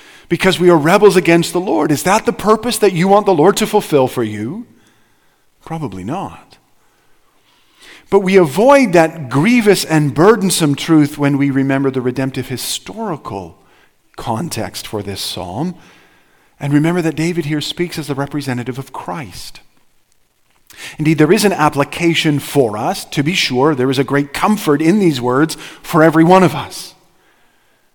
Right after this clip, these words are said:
But it doesn't come without condition or qualification. It comes only when we hear what the Spirit says in its context. And in this instance, the purpose of the Lord for David was wrapped up entirely in his being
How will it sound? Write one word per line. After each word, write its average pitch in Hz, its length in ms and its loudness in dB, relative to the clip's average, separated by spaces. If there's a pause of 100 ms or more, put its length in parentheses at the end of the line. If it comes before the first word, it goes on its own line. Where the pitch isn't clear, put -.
(220)
But 151 100 -4
it 160 140 -2
doesn't 220 360 -2
come 156 360 2
without 143 380 2
condition 127 440 0
or 117 80 -2
qualification. 117 1080 -8 (520)
It - 160 -6
comes 196 220 2
only 233 320 4
when 202 220 0
we 165 120 -2
hear 202 480 -2
what 185 180 0
the 151 100 0
Spirit 180 680 -2
says 135 840 -8 (420)
in 135 120 -4
its 131 160 -4
context. - 1000 -10 (880)
And 170 80 4
in 175 120 6
this 233 240 4
instance, 151 460 0
the 156 100 -2
purpose 220 460 0
of 156 80 0
the 147 100 2
Lord 160 240 2
for 139 140 -2
David 156 720 0 (300)
was 156 200 -2
wrapped 185 300 2
up 180 160 0
entirely 180 1000 2
in 139 80 2
his 139 200 0
being 117 640 -2